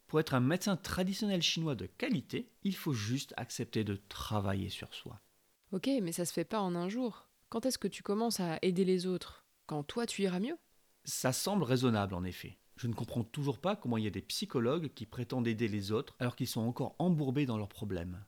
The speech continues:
Speaker 1: C'est encore pire si tu es un médecin traditionnel chinois.
Speaker 2: Comment ça ?
Speaker 1: On arrive sur un gros problème de la médecine chinoise. Si on veut qu'un point d'acupuncture soit efficace, il faut que celui-ci soit bien alimenté en énergie.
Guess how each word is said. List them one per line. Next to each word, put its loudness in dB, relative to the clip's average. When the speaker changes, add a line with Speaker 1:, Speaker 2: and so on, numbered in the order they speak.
Speaker 1:
C'est -10
encore -4
pire 0
si -10
tu -4
es 2
un 2
médecin -2
traditionnel -4
chinois. -10
Speaker 2:
Comment -2
ça ? -8
Speaker 1:
On 6
arrive 6
sur -4
un 2
gros 0
problème 2
de 0
la 2
médecine 0
chinoise. -6
Si 0
on 6
veut 0
qu'un 0
point 0
d'acupuncture 0
soit -6
efficace, -8
il -2
faut -2
que 0
celui-ci 0
soit -2
bien 2
alimenté 2
en 0
énergie. -2